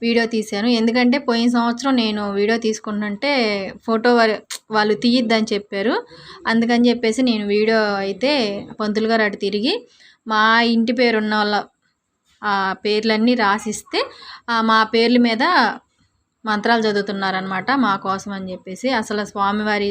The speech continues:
నగలు కానీ పూల అలంకరణ కానీ ఎంత బాగున్నాయో, ఎంతసేపు చూసినా కూడా ఆ స్వామివారిని అసలు తనివి తీరలేదు. ఇంకా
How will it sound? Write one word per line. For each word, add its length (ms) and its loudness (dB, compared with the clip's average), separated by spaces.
నగలు 480 -4
కానీ 220 -6
పూల 340 -4
అలంకరణ 460 -4
కానీ 260 -8
ఎంత 320 -2
బాగున్నాయో, 520 2
ఎంతసేపు 800 2
చూసినా 320 -2
కూడా 320 0
ఆ 100 2
స్వామివారిని 680 -2
అసలు 220 -6
తనివి 340 -6
తీరలేదు. 480 -4
ఇంకా 200 -2